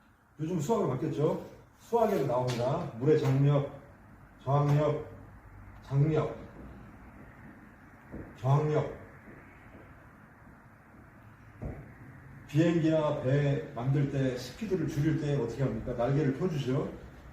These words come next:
똑같은 기능을 한 겁니다. 날개를 폈다가 접었다. 폈다가 접었다. 폈다 접었다. 이런 기능이라고 보시면 돼요. 그런 생각을 가지고 제가 만든 겁니다. 자, 그리고 장대 앞치기.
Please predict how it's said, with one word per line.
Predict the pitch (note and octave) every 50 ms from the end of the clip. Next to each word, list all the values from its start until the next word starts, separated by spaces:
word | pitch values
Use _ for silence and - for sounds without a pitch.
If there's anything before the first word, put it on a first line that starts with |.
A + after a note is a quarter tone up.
| - -
똑같은 | G#3+ G#3 A#3 A3+ A3+ - G3+ E3+
기능을 | C3+ C#3 C#3+ C#3 C3+ B2+
한 | C3+ D3+ D#3
겁니다. | C#3 A2 G#2+ G#2 A2 A2+
날개를 | A#2 B2 D3+ E3+ F3 F#3 F#3 F3+ F3
폈다가 | F3 - - G#3+ - - G3 F3+ F3+ F#3+ G3+ G3+ G#3 G3+
접었다. | - C#3+ C#3 - - - - - - - - - - - - -
폈다가 | - A3+ A3+ - A3+ A3 A3+ A3+ -
접었다. | D#3 C#3 B2 B2 - A#2+ A2 -
폈다 | - G3+ G3 A3+ G3 C#3 C#3
접었다. | - - - - - D3
이런 | B2+ G#2+ G#3+ G3+ C#3+
기능이라고 | - E3 F#3 A3+ A3+ G#3+ G3+ F#3 F3+ F3 E3 C#3
보시면 | C#3+ C#3+ D#3+ F3 D3+
돼요. | B2+ A#2+ A2+ G#2+ G#2 - - - - - - - - - -
그런 | E3 F#3 G#3+ G#3 G#3
생각을 | A3+ A3+ A3+ G#3+ G3 - -
가지고 | C#3 C3+ C#3+ D#3+ C#3+
제가 | C#3 C3+ C3+ A#2
만든 | - A2+ B2 C3+ D#3 D3
겁니다. | B2+ A2+ A2+ A2 A2 - - - - - - -
자, | A2+ G2+ - -
그리고 | - E3 E3+ D#3+ C#3+ A2 G2+ - - - - - - -
장대 | - C#3+ F3+ F#3+ - - G#3 G3 F3+
앞치기. | D#3 C3 C3+ - - - D#3 C3 A#2 G#2 - -